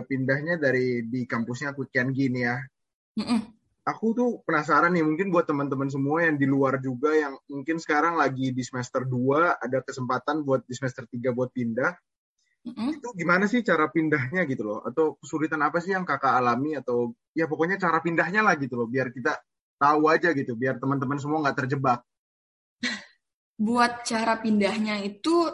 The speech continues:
Speaker 2: aku dari semester pertama sebenarnya udah pas hari pertama masuk kuliah ya. Itu sebenarnya udah coba ke B A A K buat ajuin pindah jurusan. Nah,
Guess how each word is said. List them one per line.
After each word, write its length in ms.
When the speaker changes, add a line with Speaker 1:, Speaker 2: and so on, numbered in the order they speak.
Speaker 2:
aku 320
dari 160
semester 400
pertama 400
sebenarnya 560
udah 320
pas 160
hari 320
pertama 320
masuk 320
kuliah 320
ya. 140
Itu 160
sebenarnya 400
udah 80
coba 320
ke 80
B 160
A 240
A 80
K 240
buat 240
ajuin 480
pindah 240
jurusan. 720
Nah, 180